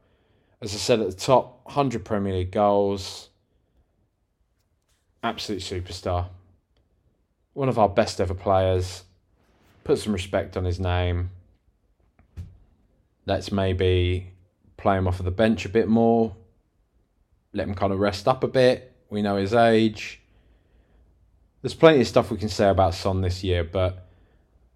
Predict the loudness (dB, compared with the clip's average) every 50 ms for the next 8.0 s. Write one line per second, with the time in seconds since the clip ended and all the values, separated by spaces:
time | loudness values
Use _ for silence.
0 | _ _ _ _ _ _ _ _ -4 0 4 4 4 2 0 -4 -6 -4 -2 0
1 | 0 0 0 0 -2 0 2 2 2 2 0 -4 -6 -6 -8 -10 -12 -12 -10 -4
2 | 0 2 2 4 4 2 2 2 2 2 2 2 4 4 4 2 0 -2 -4 -6
3 | -4 0 2 2 2 2 2 0 -2 -4 -4 -6 -6 -4 -4 -4 -4 -4 -4 -2
4 | -2 -2 -2 -2 -4 -6 -6 -6 -8 -8 -6 -4 -2 -2 -4 -6 -8 -6 -4 -2
5 | -2 -2 -4 -4 -4 -4 -4 -2 -2 -2 -4 -4 -6 -4 -4 -2 -2 -2 -2 -2
6 | -2 -4 -6 -8 -14 -20 _ _ _ _ _ _ _ _ _ _ _ _ _ _
7 | _ _ _ _ _ -6 -6 0 2 4 6 6 4 4 0 -4 -10 -10 -12 -14